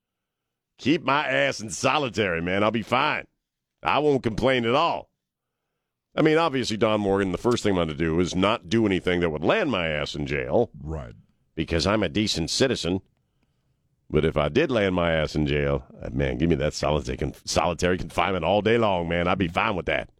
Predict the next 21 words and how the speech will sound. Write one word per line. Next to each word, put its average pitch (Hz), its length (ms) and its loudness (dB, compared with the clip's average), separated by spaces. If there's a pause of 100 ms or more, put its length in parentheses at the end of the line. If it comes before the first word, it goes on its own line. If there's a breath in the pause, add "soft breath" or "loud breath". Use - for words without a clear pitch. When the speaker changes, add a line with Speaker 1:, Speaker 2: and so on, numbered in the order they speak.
(160)
Speaker 2:
Now, 90 80 -8
why 113 240 -6
would 135 160 -2
you 123 100 -4
want 123 240 -4
solitary 104 540 -8
confinement? 85 420 -4
Speaker 1:
Well, 294 80 4
I - 20 2
mean, 95 180 0
general 107 260 2
population 104 800 0
where 110 100 4
you, 87 180 -2
you 92 160 -2
gotta 80 220 0
hold 95 240 2
some 95 160 0
guy's 80 300 -2
tray 90 540 0
and 73 260 -4